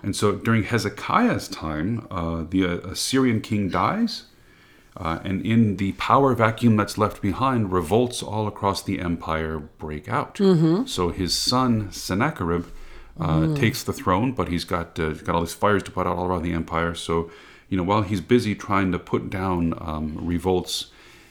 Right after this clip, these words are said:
Speaker 1: uh, in Babylon, which would be, like, roughly the area of Baghdad
Speaker 2: Mm,
Speaker 1: today,
Speaker 2: okay.
Speaker 1: uh, Babylon, while he's doing that, meanwhile out west, uh, where, uh, you know, in the Mediterranean, all these other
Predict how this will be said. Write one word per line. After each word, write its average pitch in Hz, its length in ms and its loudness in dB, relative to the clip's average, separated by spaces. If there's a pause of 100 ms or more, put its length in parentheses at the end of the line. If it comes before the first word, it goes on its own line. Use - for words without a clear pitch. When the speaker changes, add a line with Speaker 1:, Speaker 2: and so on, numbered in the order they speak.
(160)
Speaker 1:
uh, 78 280 -4
in 85 160 0
Babylon, 90 800 0 (320)
which 87 220 -8
would 78 80 -6
be, 82 100 -2
like, 76 280 -6
roughly 87 380 -2
the 82 140 -4
area 78 180 -2
of - 160 -6
Baghdad 78 600 -6 (100)
Speaker 2:
Mm, 220 220 8
Speaker 1:
today, - 20 6
Speaker 2:
okay. 180 260 2 (680)
Speaker 1:
uh, 80 200 0
Babylon, 82 680 2
while 90 140 -2
he's 92 140 -6
doing 92 280 -2
that, 117 220 0
meanwhile 104 460 0
out 80 280 -6
west, 135 600 -4 (480)
uh, 85 200 0
where, 82 560 -2
uh, 76 260 -10 (240)
you 95 80 -4
know, 90 120 -2
in 85 60 -4
the 85 80 2
Mediterranean, 85 720 0 (920)
all 113 180 6
these 101 180 2
other 90 460 2